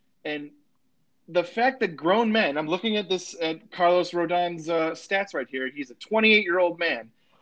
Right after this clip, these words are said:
The fact that his comeback is, "Yeah, okay, I might be cheating, but how come you didn't get these guys in trouble?" Like, no, be a grown-up, accept that you're cheating, stop it, and then realize that you're getting paid millions of dollars to play a game.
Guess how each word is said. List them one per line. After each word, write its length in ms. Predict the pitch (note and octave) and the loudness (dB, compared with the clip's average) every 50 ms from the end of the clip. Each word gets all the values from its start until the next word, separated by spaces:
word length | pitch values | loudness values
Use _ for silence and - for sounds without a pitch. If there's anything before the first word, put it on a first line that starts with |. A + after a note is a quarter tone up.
| _ _ - | _ _ -2
The 80 | D#3 D#3 | -2 0
fact 320 | - G#3 A3 B3 A#3+ - | 2 4 4 4 2 0
that 100 | G3 E3 | -2 -2
his 180 | F#3+ A3 - - | -2 -2 -2 -2
comeback 480 | - A3 A#3+ A3+ G3 D#3+ C#3+ C#3+ - - | -2 0 0 0 2 2 2 2 0 -2
is, 300 | D#3 D3+ D3 C3+ B2+ C3+ | -4 -4 -4 -4 -6 -10
"Yeah, 480 | C3+ D#3+ A3+ B3 A3 F#3+ D#3+ D3 D3+ D3+ - F#3+ | -8 -4 -2 -2 0 0 0 -2 -2 -4 -4 -4
okay, 480 | G#3 G3 - A3+ G#3 E3+ D#3+ D3+ E3 | -4 -4 -2 -2 -2 0 0 -2 -2
I 160 | - E3 G3+ | -2 -4 -4
might 260 | G#3 G#3+ A#3 A#3+ - - | -2 -4 -4 -6 -6 -8
be 100 | F#3+ E3+ | -10 -10
cheating, 440 | - - A3 A3+ G3 D#3+ C#3+ C#3 - - | -10 -10 -10 -8 -8 -8 -10 -10 -8 -6
but 120 | F3 D#3+ | -4 0
how 120 | F#3+ A3+ A3+ | 0 0 0
come 160 | B3 A#3 G#3+ | 0 -2 -4
you 80 | G#3 G3+ | -2 -2
didn't 160 | G3+ G3+ F#3 E3+ | -2 -2 -2 -2
get 160 | F#3 E3+ - | -4 -4 -4
these 200 | F3 G#3 C4+ A3+ | -4 -6 -4 -4
guys 260 | F#3+ C#3+ A#2 A2+ G#2+ | -4 -6 -6 -6 -8
in 100 | G#2+ _ | -14 _
trouble?" 320 | - - G#2 F2+ F2 F2 - _ _ _ _ _ _ _ _ _ _ | -12 -10 -10 -10 -10 -14 -20 _ _ _ _ _ _ _ _ _ _
Like, 360 | - A3 G3+ G3 - - - _ _ _ _ _ _ _ _ _ _ _ A#3+ | 2 4 4 4 2 -2 -10 _ _ _ _ _ _ _ _ _ _ _ -2
no, 520 | B3+ C#4 B3+ G#3+ F3+ E3+ F3 F#3 F#3+ - _ _ _ _ - | 2 4 4 4 4 2 0 -2 -4 -8 _ _ _ _ -2
be 160 | A#3+ B3+ C#4 | 0 0 0
a 40 | D4 | 0
grown-up, 680 | A#3+ A3 A3 A#3 G3+ F#3 D3+ C#3 C#3 F#3+ - - _ _ _ _ _ _ _ _ _ _ _ _ - | -2 0 2 2 2 2 2 0 -2 -4 -4 -8 _ _ _ _ _ _ _ _ _ _ _ _ -2
accept 460 | G3+ D#3 - - - B3+ C#4 C4+ - | -2 -2 -2 -2 0 0 0 0 0
that 140 | A3 F3+ - | -2 0 0
you're 120 | E3 D3+ | 0 -2
cheating, 520 | - - - C#3+ B2+ A#2 A#2+ B2+ D#3+ G#3 - _ _ _ _ | -2 -4 -4 -4 -4 -4 -4 -6 -6 -8 -12 _ _ _ _
stop 500 | - - - - - - D4 D#4 E4 - | -16 -14 -14 -4 0 0 2 2 2 0
it, 200 | C3 C3 D#3+ - _ _ _ _ _ _ _ _ A#3+ | -2 -2 -2 -6 _ _ _ _ _ _ _ _ -4
and 120 | B3 B3+ | -2 0
then 140 | C4 B3+ B3+ | 0 0 2
realize 340 | C#4 C#4 C4+ C#4 C4 A#3+ G#3+ | 4 4 4 4 2 0 -2
that 60 | C4 | -4
you're 100 | B3+ A3 | -4 0
getting 240 | A#3 C4 B3+ A#3+ - | 2 2 0 0 -2
paid 300 | - - C4 C4+ A3+ A3+ | -4 -2 -2 0 0 0
millions 280 | B3 B3 B3 A#3+ G#3+ | 0 0 0 -2 -2
of 60 | A#3+ | -2
dollars 280 | - A#3+ A#3+ A#3+ A#3 A3 | 0 0 0 0 0 -4
to 80 | B3+ - | -6 -6
play 180 | - A#3+ A#3+ A#3 | -4 -4 -4 -2
a 40 | |
game. 400 | F#3+ F#3+ A#3+ C4+ B3+ A3 A3+ A#3+ | -2 -2 -2 -2 0 -2 -4 -4